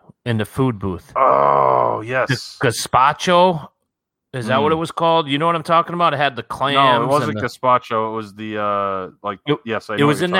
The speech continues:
Speaker 2: talking about.
Speaker 1: cone, though. Remember how good that thing was?
Speaker 2: Yes, I do.
Speaker 1: Had, like, little mini shrimps and scallops,
Speaker 2: Mm-hmm.
Speaker 1: and it was all cold.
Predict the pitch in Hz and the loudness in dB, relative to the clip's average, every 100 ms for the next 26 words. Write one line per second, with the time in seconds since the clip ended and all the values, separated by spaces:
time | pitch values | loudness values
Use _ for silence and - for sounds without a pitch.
0 | 170 - 190 180 156 120 110 123 156 175 | -2 -2 -2 0 0 -2 -2 -2 -2 -2
1 | 151 151 139 156 160 160 156 160 165 - | -2 -2 -2 -4 -4 -6 -4 -4 -4 -8
2 | - _ _ _ 104 104 - 87 85 98 | -20 _ _ _ -6 -4 -4 -10 -8 -8
3 | 80 _ _ _ _ 135 131 127 117 131 | -8 _ _ _ _ -2 0 -4 -2 0
4 | 143 139 143 139 - - 139 135 - - | 0 -2 -4 -6 -10 -8 -6 -8 -14 -16
5 | 113 101 - 127 123 131 131 95 107 104 | -14 -14 -6 0 2 2 0 -2 -6 -6
6 | _ _ _ _ 127 123 117 113 123 - | _ _ _ _ -8 -4 -4 0 0 -2
7 | - 131 127 139 139 | -2 0 0 -2 -6